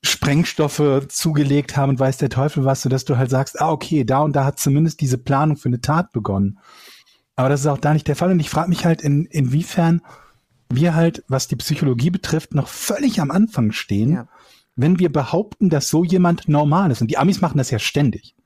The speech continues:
Speaker 2: Hm.
Speaker 1: Also bei den Amis kannst du, egal wie durchgeknallt du bist, du wirst immer, immer als schuldfähig verurteilt. Immer. Es ist praktisch unmöglich, schuldunfähig zu sein. Weil es den Amerikanern so unfassbar wichtig ist,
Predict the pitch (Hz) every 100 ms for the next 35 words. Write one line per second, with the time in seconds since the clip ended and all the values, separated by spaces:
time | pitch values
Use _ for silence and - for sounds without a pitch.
0 | - 175 160 170 - 139 143 151 151 -
1 | 185 196 - 170 - - 120 143 185 208
2 | 165 165 220 - - 120 117 117 - 127
3 | 143 - - _ - 247 214 - _ _
4 | _ 160 247 233 - 156 - - 180 202
5 | - _ - 147 147 151 - 135 131 110
6 | 98 - 180 127 90 _ _ _ _ _
7 | - 131 156 - - 226 - 220 - 165
8 | 151 156 208 - 190 - - - - 330
9 | 339 143 143 - 98 - - 95 95 92
10 | - - - - - 127 - 143 160 156
11 | 151 - 175 170 123 196 - 233 269 -
12 | - 202 - - - 208 220 190 175 202
13 | - 123 104 131 -